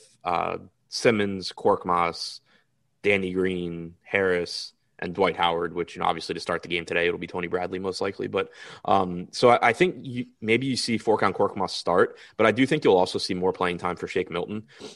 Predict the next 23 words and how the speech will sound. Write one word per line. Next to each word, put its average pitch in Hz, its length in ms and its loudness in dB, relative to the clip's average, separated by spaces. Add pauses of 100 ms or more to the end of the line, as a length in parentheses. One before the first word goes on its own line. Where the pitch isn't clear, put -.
Um, 95 260 0
so, 98 760 2
you 101 120 -8
know, 104 80 2
with 98 120 0
Korkmaz 120 520 4
at - 60 -12
forty-six 101 520 -2
hundred 95 500 -2 (300)
on 95 280 0
DraftKings, 92 720 0
that's 95 260 -2
still - 460 0 (480)
kind 92 240 -2
of 98 80 -4
a 90 40 -4
tough 95 240 -2
price 95 220 0
tag 92 180 0
to 90 80 -12
get 87 200 -2
to 107 180 -2
because 92 360 -2